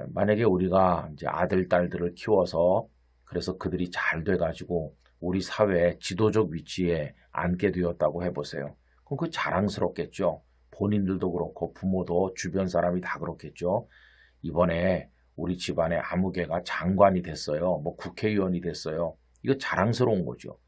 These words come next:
근데 문제는 뭐냐 하면 지도자는 지도자로서 자신이 해야 될 봉사, 섬김을 솔선수범해야 된다는 겁니다.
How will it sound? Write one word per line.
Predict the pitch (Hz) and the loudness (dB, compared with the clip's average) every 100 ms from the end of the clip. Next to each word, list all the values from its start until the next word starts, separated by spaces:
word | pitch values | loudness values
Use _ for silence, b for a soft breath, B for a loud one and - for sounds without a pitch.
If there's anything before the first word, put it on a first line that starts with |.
| _ _ _ _ _ | _ _ _ _ _
근데 | 143 160 | -4 -2
문제는 | 92 104 101 107 127 | 0 0 2 2 0
뭐냐 | 82 82 82 | -2 -4 -6
하면 | 78 98 104 | -4 -4 -4
지도자는 | - 101 113 123 95 92 113 110 73 b b b b b | -6 -2 0 2 0 0 0 -2 -6 b b b b b
지도자로서 | - 117 120 165 120 92 104 107 127 | -8 -4 0 0 0 2 4 4 0
자신이 | 127 85 82 98 101 | 0 -4 -4 -4 -4
해야 | 95 98 90 | -4 -2 -2
될 | 87 95 104 | 0 0 0
봉사, | - 85 87 - 76 101 123 b b | -4 -2 -2 0 2 2 0 b b
섬김을 | - - 147 120 123 123 | -16 -4 -2 0 0 0
솔선수범해야 | 120 - 156 151 127 98 90 98 107 - - _ - 113 | -2 -2 -2 0 -2 -2 2 2 2 -4 -18 _ -4 -4
된다는 | 95 90 73 73 | -2 0 0 0
겁니다. | 67 - - - | -4 -8 -12 -16